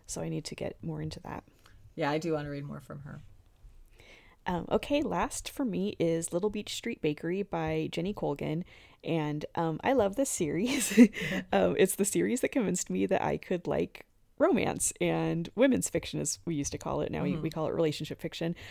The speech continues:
Speaker 1: Um, and I just find it so charming,
Speaker 2: <laughs>
Speaker 1: and it's, it's just such a sweet series. So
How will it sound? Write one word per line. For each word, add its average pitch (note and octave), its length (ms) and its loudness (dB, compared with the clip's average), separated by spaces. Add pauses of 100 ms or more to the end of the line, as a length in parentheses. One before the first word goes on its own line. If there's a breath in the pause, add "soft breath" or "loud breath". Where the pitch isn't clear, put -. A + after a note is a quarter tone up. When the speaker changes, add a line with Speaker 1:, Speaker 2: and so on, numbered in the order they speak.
(220 loud breath)
Speaker 1:
Um, E3+ 220 4
and F#3+ 100 6
I G3+ 60 8
just B3+ 220 0
find A3 200 -2
it - 100 -4
so G3 180 4
charming, G#3+ 580 0
Speaker 2:
<laughs> E3 40 -2
Speaker 1:
and D#3+ 320 0
it's, - 400 0
it's F3+ 200 2
just - 180 -2
such - 180 -6
a A3+ 40 -4
sweet - 240 -4
series. C3+ 360 -2
So D#3+ 220 0